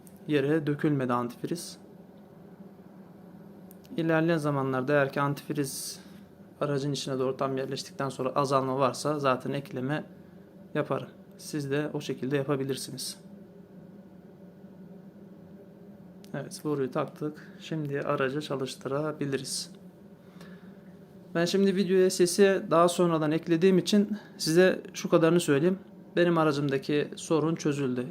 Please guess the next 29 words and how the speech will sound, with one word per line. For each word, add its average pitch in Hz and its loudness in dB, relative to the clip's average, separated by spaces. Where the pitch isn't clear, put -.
Gerçekten 151 2
ısınmıyordu. 139 0
Yok 156 4
şu - -8
problem 147 2
vardı, 123 2
yok 156 4
bu - -8
problem 147 2
vardı 131 0
falan 143 4
derken 160 0
hiç - 2
gerek 165 8
yok 165 6
macera 135 8
aramaya. 139 6
İlk - 4
problem 165 8
kesinlikle 170 4
termostatta. 143 2
Sizin 170 2
de 156 8
aracınız 143 6
eğer 175 8
ki 156 6
hararet 160 6
derecesi 151 4
yükselmiyorsa, 151 4